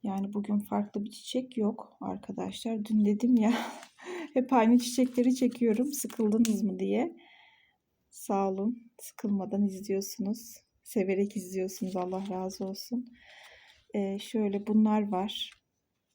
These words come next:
elimde. Bunlar da tabii ki saksıya geçmesi gerekiyor artık. Şöyle kohleralarım var arkadaşlar. Bunlar da çok güzel. İnanın, e, şöyle bakın bayağı bir büyük boyutta.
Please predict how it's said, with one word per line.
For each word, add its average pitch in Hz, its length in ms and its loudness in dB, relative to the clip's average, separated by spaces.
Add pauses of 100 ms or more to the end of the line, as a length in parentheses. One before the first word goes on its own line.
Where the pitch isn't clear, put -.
(240)
elimde. 190 640 -4 (240)
Bunlar 202 320 4
da 202 120 -4
tabii 185 340 -4
ki - 140 -14
saksıya 196 500 -2
geçmesi 190 540 -4
gerekiyor 170 500 -4
artık. 170 560 -4 (2250)
Şöyle 247 380 0
kohleralarım 240 840 2
var 202 220 0
arkadaşlar. 202 1120 -4 (120)
Bunlar 220 340 2
da 214 100 -2
çok 208 280 -6
güzel. 196 420 -2 (100)
İnanın, 202 540 2 (380)
e, 185 320 -6
şöyle 190 440 -6
bakın 202 540 -8
bayağı 185 340 -2
bir 190 140 -10
büyük 190 340 -8
boyutta. 175 580 -6